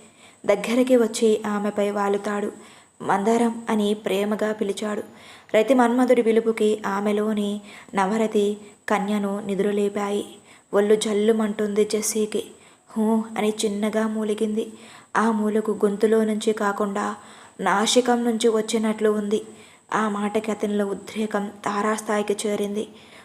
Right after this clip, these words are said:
"ఓకేనా?" అని చాలా చిన్నగా ఆమె కళ్ళల్లోకి చూస్తూ అడిగాడు. మరోసారి ఆమె ఇష్టాన్ని తెలుసుకోవాలని. "ఊ"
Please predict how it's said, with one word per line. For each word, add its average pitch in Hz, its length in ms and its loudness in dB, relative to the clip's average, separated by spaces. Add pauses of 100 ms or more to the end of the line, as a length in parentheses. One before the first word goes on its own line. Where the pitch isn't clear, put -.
(160)
"ఓకేనా?" 220 680 2
అని 202 260 -4
చాలా 220 220 -4 (140)
చిన్నగా 208 500 -2 (460)
ఆమె 220 200 2
కళ్ళల్లోకి 214 760 0
చూస్తూ 214 320 0
అడిగాడు. 202 480 -2 (520)
మరోసారి 247 600 6
ఆమె 226 220 2
ఇష్టాన్ని 208 580 0
తెలుసుకోవాలని. 208 1000 -2 (640)
"ఊ" 220 280 2